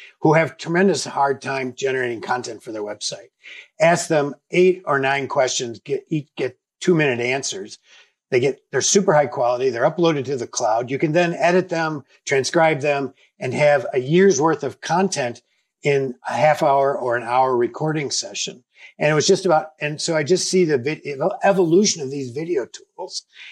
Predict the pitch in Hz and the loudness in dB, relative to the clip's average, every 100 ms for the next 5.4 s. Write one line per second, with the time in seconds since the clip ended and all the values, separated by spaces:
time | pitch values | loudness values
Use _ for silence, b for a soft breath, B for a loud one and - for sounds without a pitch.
0 | B - 135 143 156 165 165 - 143 127 | B -2 0 2 4 4 4 2 -2 -2
1 | 123 175 151 127 143 151 - - 208 214 | 0 0 2 2 2 0 -8 -12 -12 -12
2 | - b b - 139 160 151 139 127 127 | -18 b b -4 0 0 0 0 0 0
3 | 151 180 175 147 156 135 - 135 127 120 | 2 2 0 -6 -6 -6 -8 -8 -6 -2
4 | 139 151 139 117 - 113 139 135 - 123 | 0 2 0 -2 -6 -8 -6 -6 -8 -8
5 | 127 110 101 - | -8 -10 -12 -12